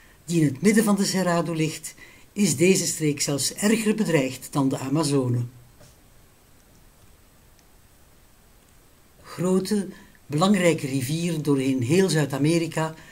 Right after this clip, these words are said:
ontspringen in de Cerrado en creëren zo de grootste watervoorraad ter wereld.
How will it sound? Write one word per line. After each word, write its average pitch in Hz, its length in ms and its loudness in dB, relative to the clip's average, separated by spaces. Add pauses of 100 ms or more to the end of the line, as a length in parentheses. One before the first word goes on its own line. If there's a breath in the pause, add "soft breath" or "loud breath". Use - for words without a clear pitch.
(200 loud breath)
ontspringen 208 640 2
in 143 80 2
de 131 80 -4
Cerrado 139 600 -4 (400 loud breath)
en 208 140 2
creëren 180 480 4
zo 147 420 0
de 147 120 -2
grootste 220 520 2
watervoorraad 147 960 -2
ter 196 200 0
wereld. 123 600 -2